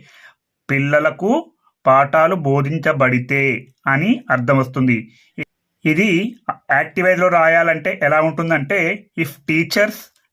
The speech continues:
teach children అని వస్తుంది. అంటే పిల్లలకు ఉపాధ్యాయులు పాఠాలు చెప్తే,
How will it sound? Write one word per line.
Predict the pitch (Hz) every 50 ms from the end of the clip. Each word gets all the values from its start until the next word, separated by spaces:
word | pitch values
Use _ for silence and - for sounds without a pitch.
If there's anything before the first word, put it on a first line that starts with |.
| _ _ _ -
teach | 196 202 165 190 208 - - - - _ _ _ _ _ _ _ _ _ _ - -
children | 165 156 156 175 160 139 123 123 - - _ _ 160 156
అని | 151 151 139
వస్తుంది. | 139 - 160 156 147 135 123 123 123 - _ _ 139
అంటే | 131 123 131 202 262 - - _ _ _ _ _ _ _ _ _ _ _ _ _ _ _ _ _ _ _ _ _ _ -
పిల్లలకు | 151 151 156 165 170 175 175 208 170 147
ఉపాధ్యాయులు | 143 165 160 160 156 143 165 165 180 196 208 - 165
పాఠాలు | 143 135 139 139 170 165 160 156 -
చెప్తే, | 156 147 143 139 - 147